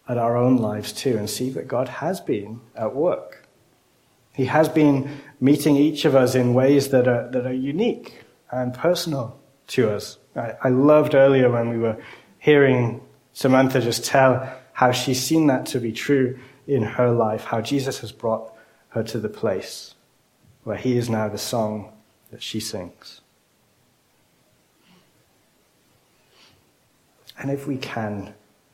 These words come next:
sing that song, if we are in a place where we believe his promises are reliable, where we can praise him for it, then the next step is to,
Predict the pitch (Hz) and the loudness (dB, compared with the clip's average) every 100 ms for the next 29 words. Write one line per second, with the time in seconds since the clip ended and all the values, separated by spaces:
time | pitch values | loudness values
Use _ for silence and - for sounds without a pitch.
0 | _ - - 110 101 95 - - _ _ | _ -10 -4 -4 -4 -10 -14 -20 _ _
1 | _ _ _ _ - 104 - - 98 87 | _ _ _ _ -10 -10 -10 -12 -10 -10
2 | 90 - - _ _ _ _ _ _ - | -12 -18 -20 _ _ _ _ _ _ -6
3 | 131 131 139 127 135 151 147 - - 131 | -4 0 2 4 6 6 6 4 2 0
4 | 113 110 - - - _ _ - 117 110 | 0 -2 -8 -12 -18 _ _ -4 0 0
5 | 110 110 110 113 120 120 110 - - _ | 0 0 0 0 0 0 -2 -8 -20 _
6 | - 107 - - 110 104 - 101 98 - | -10 -10 -8 -6 -6 -6 -4 -4 -4 -10
7 | - 101 104 101 107 113 107 104 107 107 | -16 -12 -12 -8 -8 -6 -6 -6 -6 -6
8 | 107 - 101 - 139 143 135 - 117 104 | -8 -14 -16 -4 2 4 2 0 -4 -4
9 | - _ _ _ _ - 107 98 95 - | -12 _ _ _ _ -6 -4 -4 -6 -12
10 | - - _ _ _ _ _ _ _ _ | -20 -20 _ _ _ _ _ _ _ _
11 | _ _ _ _ _ _ _ _ _ _ | _ _ _ _ _ _ _ _ _ _
12 | _ _ _ _ _ _ _ _ - _ | _ _ _ _ _ _ _ _ -20 _
13 | _ _ _ - 107 110 123 - - 139 | _ _ _ -12 -8 -6 -8 -8 -6 -2
14 | 113 - 107 101 - - 120 104 101 | -2 -4 -8 -10 -14 -10 -8 -8 -10